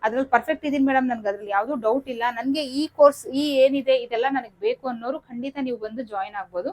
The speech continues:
ನನ್ನ ಹತ್ರ ಬೇಸಿಕ್ ಕಂಪ್ಲೀಟ್ ಆಗಿರೋರು ಅವರೆಲ್ಲ ಇಲ್ಲಿ ಕಂಟಿನ್ಯೂ ಆಗ್ತಾ ಇದ್ದಾರೆ.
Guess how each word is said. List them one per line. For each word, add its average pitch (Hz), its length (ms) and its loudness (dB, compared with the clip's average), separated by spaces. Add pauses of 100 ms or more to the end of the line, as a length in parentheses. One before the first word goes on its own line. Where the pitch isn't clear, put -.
(440)
ನನ್ನ 285 200 4
ಹತ್ರ 320 180 2
ಬೇಸಿಕ್ 285 360 2
ಕಂಪ್ಲೀಟ್ 277 300 0
ಆಗಿರೋರು 262 340 2
ಅವರೆಲ್ಲ 247 320 2
ಇಲ್ಲಿ 262 200 -6
ಕಂಟಿನ್ಯೂ 214 400 -8
ಆಗ್ತಾ 170 220 -10
ಇದ್ದಾರೆ. 160 180 -8